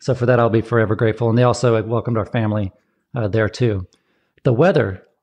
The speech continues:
is a different story. So about two months out of the year, you might get good weather. When I say good, I mean great weather.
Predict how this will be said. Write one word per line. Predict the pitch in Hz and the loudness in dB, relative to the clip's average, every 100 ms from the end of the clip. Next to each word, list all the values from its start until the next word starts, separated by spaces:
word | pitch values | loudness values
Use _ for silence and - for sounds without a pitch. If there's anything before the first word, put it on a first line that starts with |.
| _ _ _ _ - | _ _ _ _ -6
is | 117 | -4
a | |
different | 104 120 117 | -4 -4 -8
story. | - 107 104 - - _ _ _ _ _ | -6 -6 -6 -8 -16 _ _ _ _ _
So | - 120 | -2 0
about | 110 107 117 - | 0 -2 -6 -4
two | 202 | 0
months | 185 165 | 2 2
out | 160 135 | 2 0
of | 117 | 0
the | |
year, | 113 117 117 110 104 | 0 2 2 0 -2
you | 143 127 | -6 -2
might | 170 165 | -2 0
get | 139 104 | -4 -2
good | 135 113 | -2 0
weather. | 104 98 95 - | -2 -4 -6 -6
When | 147 | -2
I | 170 | 0
say | 190 | 0
good, | 143 151 | 2 2
I | 135 | 2
mean | 127 | 2
great | 101 110 113 - | 0 -2 -2 -4
weather. | 117 107 110 - | -8 -12 -14 -20